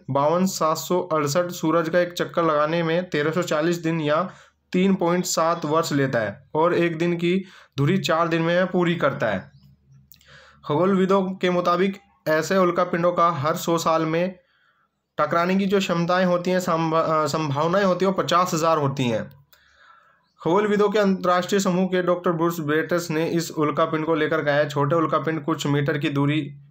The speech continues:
के होते हैं और वायुमंडल में ही टकराकर जल जाते हैं, इससे कोई बड़ा नुकसान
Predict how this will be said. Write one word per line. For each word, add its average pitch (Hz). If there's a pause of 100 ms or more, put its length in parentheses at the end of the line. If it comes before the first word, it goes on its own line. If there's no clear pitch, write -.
(120)
के 147
होते 143
हैं 170 (380)
और 139
वायुमंडल 175
में 170
ही 170
टकराकर 165
जल 151
जाते 147
हैं, 170
इससे 165
कोई 165
बड़ा 160
नुकसान 160